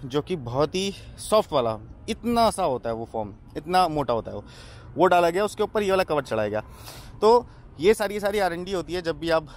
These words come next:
बनाते हैं और जब भी आप ये जो seat वगैरह का काम कर रहे होते हैं fabricator, इनके साथ में आपको बैठना पड़ता है।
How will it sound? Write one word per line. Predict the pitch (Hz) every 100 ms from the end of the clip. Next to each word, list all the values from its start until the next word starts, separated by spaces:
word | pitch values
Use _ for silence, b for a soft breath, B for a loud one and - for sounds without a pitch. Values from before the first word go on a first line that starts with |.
| B
बनाते | 110 123 131 156
हैं | 131 135 151 147
और | 143 139 135 110 120
जब | 127
भी | 127
आप | 139 131
ये | 131 139 143
जो | 139
seat | 127 151 151
वगैरह | 139 139 139
का | 143
काम | 135 135 139
कर | 131
रहे | 127
होते | 120
हैं | 143
fabricator, | 135 135 135 185
इनके | 202 220
साथ | 196 160
में | 170
आपको | 170 185
बैठना | 139 139
पड़ता | 117 104
है। | 98